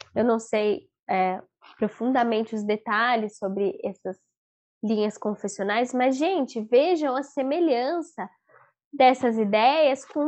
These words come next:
o que a gente vê no espiritismo de Kardec, que, num certo sentido, no, no espiritismo de Kardec já não tem mais essa questão quem vai ser salvo, quem não vai ser salvo, né? Todos vão evoluir.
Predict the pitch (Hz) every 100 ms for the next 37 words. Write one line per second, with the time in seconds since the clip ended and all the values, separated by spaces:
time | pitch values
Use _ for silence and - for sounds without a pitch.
0 | 370 403 392 392 370 370 370 339 349 415
1 | 415 427 440 - 359 370 339 247 226 214
2 | 202 202 196 - _ _ _ _ _ _
3 | _ _ _ _ _ _ _ 370 370 339
4 | 294 247 - - 269 - 240 233 277 381
5 | 349 302 277 247 - 233 226 - 226 226
6 | 233 226 226 247 233 247 262 285 285 359
7 | 359 330 392 311 240 247 226 233 226 233
8 | - 220 233 233 233 226 226 - 226 220
9 | 226 220 - 220 220 226 214 - 226 -
10 | 190 185 196 208 277 - 269 269 302 320
11 | 330 320 320 339 403 403 277